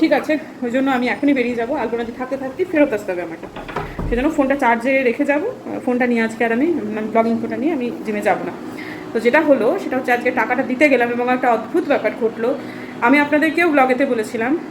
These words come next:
মনে করবেন, আহ, যে যেদিনকে আমি এই কথাটা জানিয়েছিলাম যে আমি চাই এটা করতে, সেদিন আমি বলেছিলাম যে আমরা ঘরে পুজো করব, মা অন্নপূর্ণার ভোগটা ওখানে হয় মিশিয়ে দিয়ে ভান্ডারাতে দিয়ে দেবো, মানে যেটা এই বাড়ির সামনে হবে। আর তা নইলে সেদিনকে আমাদের ঘরে যেহেতু, উম, রাম দরবার প্রতিষ্ঠিত রয়েছে,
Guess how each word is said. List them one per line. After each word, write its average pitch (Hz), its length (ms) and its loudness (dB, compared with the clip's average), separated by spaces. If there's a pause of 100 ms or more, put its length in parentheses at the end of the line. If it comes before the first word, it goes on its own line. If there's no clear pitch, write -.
মনে 247 180 0
করবেন, 269 320 4 (600)
আহ, 214 340 0
যে 226 460 2 (320)
যেদিনকে 262 320 2
আমি 269 380 2 (100)
এই 247 240 0
কথাটা 262 240 0
জানিয়েছিলাম 254 500 0
যে 254 80 2
আমি 254 120 2
চাই 262 300 2
এটা 247 160 -2
করতে, 202 280 -6
সেদিন 240 220 -2
আমি 254 140 0
বলেছিলাম 269 340 0
যে 294 80 4
আমরা 302 120 4 (140)
ঘরে 226 240 6
পুজো 277 180 2
করব, 254 340 2 (460)
মা 247 120 2
অন্নপূর্ণার 285 460 4
ভোগটা 277 340 2
ওখানে 294 280 2
হয় 285 160 2
মিশিয়ে 277 340 4
দিয়ে 302 140 4
ভান্ডারাতে 277 400 4
দিয়ে 294 160 0
দেবো, 359 180 0
মানে 262 220 2
যেটা 247 220 0
এই 240 80 2
বাড়ির 240 220 0
সামনে 254 240 0
হবে। 254 260 -2 (520)
আর 240 140 2
তা 262 140 6
নইলে 311 220 4
সেদিনকে 311 360 2
আমাদের 277 300 2
ঘরে 247 160 6
যেহেতু, 311 480 2
উম, 226 300 -2 (680)
রাম 240 200 4
দরবার 262 240 6
প্রতিষ্ঠিত 269 380 -4
রয়েছে, 294 360 0